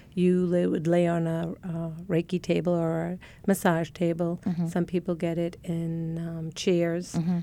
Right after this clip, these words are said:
Speaker 1: You know, so you just wanna be comfortable.
Speaker 2: Yeah.
Speaker 1: And, um, the seven chakras, there are spinning wheels that I call it, are energy centers, um, in the human body. So through relaxation and breathing techniques,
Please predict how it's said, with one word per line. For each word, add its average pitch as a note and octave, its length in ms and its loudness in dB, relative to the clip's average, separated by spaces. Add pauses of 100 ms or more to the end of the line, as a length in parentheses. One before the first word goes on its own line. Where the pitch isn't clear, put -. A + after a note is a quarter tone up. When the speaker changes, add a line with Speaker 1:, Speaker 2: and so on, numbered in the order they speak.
Speaker 1:
You A#3+ 100 6
know, G#3+ 60 8
so G#3 160 2
you A3 80 4
just A#3+ 180 0
wanna A3 160 4
be G3+ 100 2
comfortable. - 580 -2 (380)
Speaker 2:
Yeah. A3 180 -2
Speaker 1:
And, A3+ 580 6 (120)
um, F#3 400 2
the G#3+ 120 2
seven G#3+ 280 4
chakras, G#3 640 -2
there F3+ 180 -2
are F3 60 0
spinning F3+ 400 2
wheels E3+ 300 2
that E3+ 100 0
I E3+ 80 -2
call E3+ 260 -2
it, E3+ 80 -2
are E3+ 120 -4 (100)
energy A3 400 2
centers, - 720 -4 (680)
um, E3 560 -4
in E3 140 2
the D#3+ 60 4
human E3 320 4
body. E3 500 -4 (360)
So E3+ 440 2
through F3+ 340 4
relaxation A#3+ 1120 0 (540)
and D#3 220 -2
breathing A3+ 440 2
techniques, - 920 -6